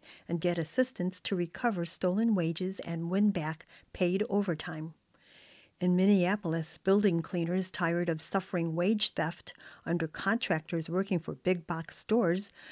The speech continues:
joined with the Centro de Trabajadores Unidos en la Lucha Worker Center, or C T U L.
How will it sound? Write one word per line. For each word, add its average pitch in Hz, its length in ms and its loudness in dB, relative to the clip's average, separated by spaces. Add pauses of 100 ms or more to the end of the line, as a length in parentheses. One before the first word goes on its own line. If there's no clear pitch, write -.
(180)
joined 190 420 2
with 175 180 2
the 165 80 -2
Centro 190 420 0
de 165 260 0
Trabajadores 165 1000 -2
Unidos 165 680 0
en 175 160 2
la 160 100 0
Lucha 165 380 -4
Worker 180 300 0
Center, 202 480 -4 (300)
or 165 120 -2
C 196 280 -4
T 233 180 -4 (120)
U 185 200 0
L. 147 340 -4